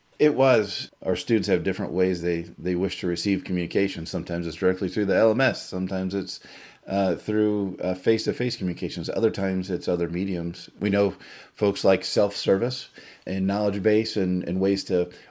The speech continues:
open cases and have, you know, sort of a standard customer experience like you would on, uh, with any major, uh, tech company. We also knew that if we called students on their, uh, phones, they would, probably were not gonna answer, and we knew they didn't read email.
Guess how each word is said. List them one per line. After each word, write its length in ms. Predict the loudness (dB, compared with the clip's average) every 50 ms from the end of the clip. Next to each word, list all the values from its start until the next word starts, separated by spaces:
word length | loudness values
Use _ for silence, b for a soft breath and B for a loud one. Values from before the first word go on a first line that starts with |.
| B
open 240 | -2 0 2 2 0
cases 480 | 2 2 2 2 2 0 -2 -2 0 0
and 180 | -2 -2 -2
have, 320 | -2 0 -2 -2 -4 -6 -6 -2
you 80 | -2
know, 60 | -2
sort 200 | 0 0 0 0
of 80 | 2 0
a 40 | 0
standard 440 | 0 0 2 2 4 2 2 -2 0
customer 320 | -2 -2 -2 -2 -4 -4
experience 400 | -4 -4 -4 -2 -2 -2 0 -2
like 100 | -2 -2
you 80 | 0 2
would 160 | 2 2 4
on, 300 | 2 2 0 0 -2 B B B B B B B -8 -4
uh, 120 | -4 0
with 200 | 0 0 0 0
any 180 | 0 2 2 0
major, 520 | 2 0 0 0 0 0 0 0 0 -2 -6 -14 _ -8
uh, 100 | -8 -8
tech 300 | -6 -4 -6 -6 -6 -6
company. 480 | -10 -10 -8 -6 -6 -6 -6 -6 -8 -10 _ _ b b b b b b b b b b b b b b b
We 120 | 4 6
also 260 | 6 6 6 6 6 6
knew 220 | 8 8 6 6
that 320 | 6 6 6 6 6 6
if 180 | 4 2 4 4
we 80 | 0 0
called 380 | 2 2 4 4 4 2 -2
students 400 | -4 -2 0 0 0 0 0 -2
on 160 | -2 -2 0
their, 340 | 0 0 2 0 0 -2 -2 0
uh, 240 | 0 2 2 2 0
phones, 400 | 0 0 0 0 0 -2 -2 0
they 100 | 0 2
would, 160 | 2 2 2
probably 300 | 4 4 4 6 4 2
were 100 | 4 6
not 160 | 6 4 4
gonna 140 | 2 -2 -4
answer, 420 | -4 -4 -6 -6 -4 -2 -2 0
and 100 | 0 0
we 60 | 0 2
knew 160 | 4 4 6
they 100 | 6 6
didn't 200 | 6 4 4 4
read 160 | 2 2 2
email. 480 | 2 2 2 2 0 0 0 -2 -4